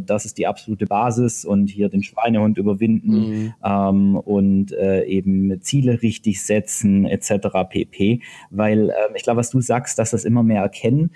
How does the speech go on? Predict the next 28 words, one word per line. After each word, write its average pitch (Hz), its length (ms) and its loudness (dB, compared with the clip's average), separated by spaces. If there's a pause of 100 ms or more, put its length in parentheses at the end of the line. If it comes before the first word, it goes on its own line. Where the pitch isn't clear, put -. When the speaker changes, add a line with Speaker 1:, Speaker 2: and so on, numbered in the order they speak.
(160)
Speaker 1:
ja, 107 300 0
wir 110 140 0
haben 123 120 2
eine 127 120 2
Bewegung 110 520 0
in 117 120 4
Richtung 117 320 -2
Persönlichkeitsentwicklung, 127 1400 0 (400)
die 131 240 0
aber 131 500 0
eher 143 520 2
im 135 280 2 (220)
professionellen 131 640 0
Bereich, 107 340 0
glaub 107 200 2
ich, 117 100 0
stattfindet, 131 720 0
also 107 300 0
was 110 160 0
jetzt - 360 -6
das 110 200 -2
Thema 110 560 2
Job, 107 280 -2
Karriere, 107 400 2
Business 131 440 -2
und 101 80 2
sowas 101 280 -2
angeht. 107 440 0